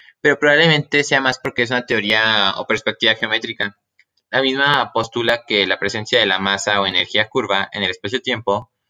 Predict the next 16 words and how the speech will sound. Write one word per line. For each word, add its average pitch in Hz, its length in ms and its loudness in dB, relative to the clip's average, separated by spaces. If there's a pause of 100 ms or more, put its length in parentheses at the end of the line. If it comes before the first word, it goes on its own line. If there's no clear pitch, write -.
(260)
y 143 140 -4
esa 147 160 0
curvatura 123 540 0
afecta 123 300 -2
la 120 100 2
trayectoria 104 480 0
de 104 60 4
los 95 120 -6
cuerpos 104 320 -4
móviles, 120 540 -4
incluso 123 400 -6
la 123 100 0
trayectoria 101 460 0
de 101 100 0
la 104 80 2
luz. 120 340 -6